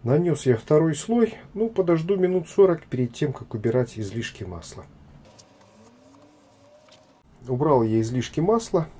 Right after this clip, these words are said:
и оставлю сохнуть всё это дело на двое суток. Высохло у меня масло. Вот так вот всё это дело смотрится с близкого расстояния.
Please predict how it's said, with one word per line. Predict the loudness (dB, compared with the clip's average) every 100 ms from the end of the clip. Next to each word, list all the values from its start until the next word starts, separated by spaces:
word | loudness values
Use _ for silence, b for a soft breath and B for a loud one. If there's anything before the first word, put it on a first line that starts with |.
| -4
и |
оставлю | -2 -2 0 0 0
сохнуть | 0 0 0 -4 -6
всё | -4 -4
это | 0 -2
дело | 0 0 0
на | 0
двое | 0 2 2
суток. | 2 -10 -10 -12 -14 -20 -20 -20 -6
Высохло | 0 0 2 0 4
у | 4
меня | 4 4 4
масло. | 4 4 2 2 2 0 B B B B B
Вот | -8
так | 0 0 0
вот | -6
всё | -4 0 2
это | 2
дело | 2 4 4
смотрится | 2 0 0 0 -4 -4 -6
с | -6
близкого | -4 -4 -4 4 4 6
расстояния. | 2 4 8 8 8 8 8 6